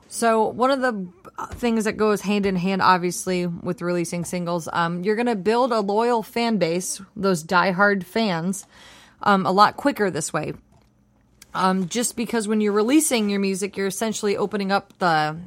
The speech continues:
I guess, the lines of communication with your fans. So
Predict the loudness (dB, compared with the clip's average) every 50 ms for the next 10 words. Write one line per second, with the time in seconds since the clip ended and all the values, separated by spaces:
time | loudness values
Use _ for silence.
0 | -10 -10 -4 -4 -2 -2 2 2 4 6 6 4 4 2 0 -2 -2 -2 -2 -2
1 | 0 -2 -2 -4 -2 -2 -2 -2 -2 -4 -6 -6 -6 -6 -8 -10 -6 -4 -4 -2
2 | -2 -2 -4 -4 -6 -8 -6 -4 -4 -2 -2 -4